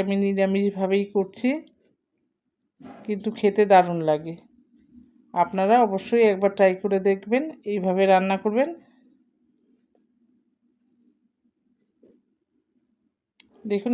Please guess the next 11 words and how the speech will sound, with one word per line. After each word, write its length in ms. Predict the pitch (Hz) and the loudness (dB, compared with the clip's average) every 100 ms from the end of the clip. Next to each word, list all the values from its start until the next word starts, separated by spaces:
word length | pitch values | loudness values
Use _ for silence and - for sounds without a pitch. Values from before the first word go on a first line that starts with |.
| 220 | 0
আবার 180 | 202 202 - | 2 0 0
সবটা 300 | 208 - 214 202 | -4 0 -2 0
দিয়ে 180 | 220 269 294 | 0 0 0
এবার 140 | 220 196 | 0 2
ঢেকে 200 | 190 185 160 | 0 2 0
রাখলাম 260 | 156 165 156 | 0 -2 0
আবারও। 280 | 151 156 170 - _ _ _ _ _ _ _ _ _ _ _ _ _ _ _ _ _ _ | 0 -2 -4 -12 _ _ _ _ _ _ _ _ _ _ _ _ _ _ _ _ _ _
এবার 220 | 202 196 208 | -6 -4 -2
কচু 220 | 220 202 202 | -2 -4 -2
শাকটা 300 | 220 220 208 214 | -4 0 0 2
দেখুন 200 | 226 | 0